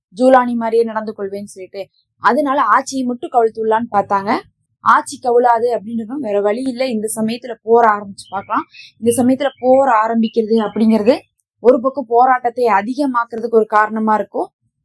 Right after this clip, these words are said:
இன்னொரு பக்கம் உள்நாட்டிலே பிரச்சனை இருந்துட்டு இருக்கும்போது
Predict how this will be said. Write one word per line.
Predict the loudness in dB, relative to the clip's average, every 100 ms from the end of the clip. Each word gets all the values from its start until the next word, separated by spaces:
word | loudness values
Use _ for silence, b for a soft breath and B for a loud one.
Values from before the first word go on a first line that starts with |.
| _ _ _ _
இன்னொரு | 2 4 4 2
பக்கம் | 0 -2 -10 -6
உள்நாட்டிலே | 0 2 2 -4 -2 -2 -2
பிரச்சனை | -6 -4 -4
இருந்துட்டு | -2 -4 -4
இருக்கும்போது | -4 0 2 2